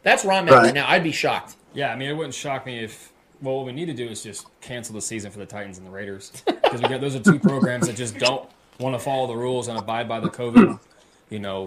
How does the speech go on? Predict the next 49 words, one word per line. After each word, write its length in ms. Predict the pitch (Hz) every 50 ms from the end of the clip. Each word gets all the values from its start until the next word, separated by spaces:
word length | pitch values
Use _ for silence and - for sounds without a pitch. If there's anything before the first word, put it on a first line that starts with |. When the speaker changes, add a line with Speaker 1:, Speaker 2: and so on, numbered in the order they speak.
| 92 -
Speaker 3:
restraints 500 | 107 104 - - 131 123 120 117 113 -
and, 100 | 110 107 107
and 120 | 104 104
orders. 540 | 98 117 120 117 110 104 101 - - - - _
Um, 260 | 113 107 98 95 98 -
but 120 | 123 165 190
I 60 | 196
mean, 140 | 196 190 180
I 60 | 175
think, 260 | - - 214 208 - - -
I 80 | 139
think 160 | 131 160 165 156
the 60 | 165
N 80 | 156
F 100 | - -
L 80 | 151 147
is 60 | 131
trying 180 | - - 139 131
to 120 | 117 101 98 - _ _ _
bring 180 | - 131 135 131
back 220 | 113 127 123 -
some 160 | - - 135 127
kind 180 | 127 135 127
of 60 | 127
order 220 | 104 123 131 131 127
by 180 | 107 107 101
these 160 | 101 110 101 -
hefty 240 | 127 117 - 113
fines 460 | 104 - - 107 107 113 120 123 113 107
and 80 | 104
the 60 | 104
coaches 420 | 101 - 117 117 110 - 120 110 107
and 100 | 101 101
these 100 | 98 98
staffs 460 | - - 110 104 110 110 110 - -
and 140 | 107 101 92
these 220 | 92 92 - - _ _ _ _ _ _
front 220 | - - 113 107
offices 360 | 104 104 107 - 120 123 110 104
that 120 | 104 98
are 60 | 98
just, 320 | 95 104 104 98 - - - _ _ _ _ _
I 60 | - 104
mean, 100 | 101 101
we 120 | 107 110
have 240 | 113 110 104 98 104 _ _ _ _ _ _ _ _ _ -
team-only 500 | - 151 151 147 143 139 139 139 139 135
meetings 520 | 131 127 135 135 143 143 147 147 131 120
and, 240 | 120 110 107 104